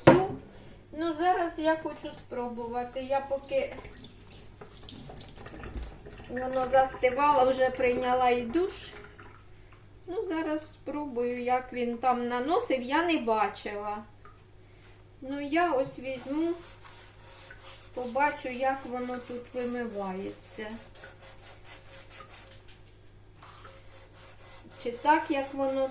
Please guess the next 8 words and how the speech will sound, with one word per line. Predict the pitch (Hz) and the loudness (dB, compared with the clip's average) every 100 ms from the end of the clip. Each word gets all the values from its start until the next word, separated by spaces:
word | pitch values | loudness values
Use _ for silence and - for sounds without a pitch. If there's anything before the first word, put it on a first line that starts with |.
| - | 2
там. | 262 262 262 269 - - - - - - - - - - - - - - - - - - - 269 | 0 0 -4 -10 -14 -20 -20 -20 -20 -20 -20 -20 -20 -20 -20 -20 -20 -18 -18 -18 -4 -2 0 0
Ну, | 359 | 2
не | 349 370 | 4 4
бачила | 302 277 226 - 226 226 | 4 2 0 -4 -4 0
я. | 226 226 | 0 0
Може, | 240 277 294 285 | 2 2 2 0
він | 294 294 294 | 0 0 2
наносив, | 285 277 294 330 - 269 | 2 4 2 0 8 8